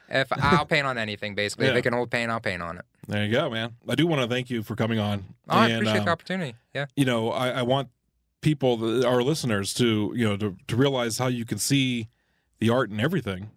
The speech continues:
Speaker 2: you know, and, and how, uh, a truly passionate person like yourself, um, and how you can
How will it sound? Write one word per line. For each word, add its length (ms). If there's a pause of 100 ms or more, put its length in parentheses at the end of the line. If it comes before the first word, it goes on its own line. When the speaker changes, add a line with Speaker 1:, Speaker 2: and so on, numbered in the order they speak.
(120)
Speaker 2:
you 80
know, 200
and, 280
and 240
how, 380 (680)
uh, 280
a 60
truly 240
passionate 500
person 460 (140)
like 200
yourself, 500
um, 420 (460)
and 140
how 140
you 180
can 260